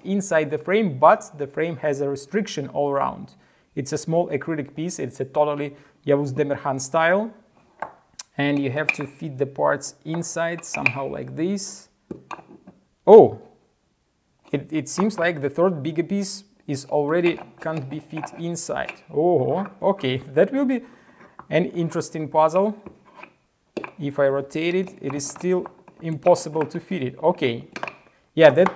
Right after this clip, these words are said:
that will be quite a challenging puzzle. Again,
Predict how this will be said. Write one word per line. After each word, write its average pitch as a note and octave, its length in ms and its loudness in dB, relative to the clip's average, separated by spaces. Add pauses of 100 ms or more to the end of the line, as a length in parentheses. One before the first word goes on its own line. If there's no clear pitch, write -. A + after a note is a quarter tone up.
(320)
that G#3 240 6
will A#3 140 2
be G3 140 0
quite E3 380 4
a D#3+ 40 0
challenging C3 460 -2
puzzle. F3+ 500 2 (200)
Again, D#3 480 0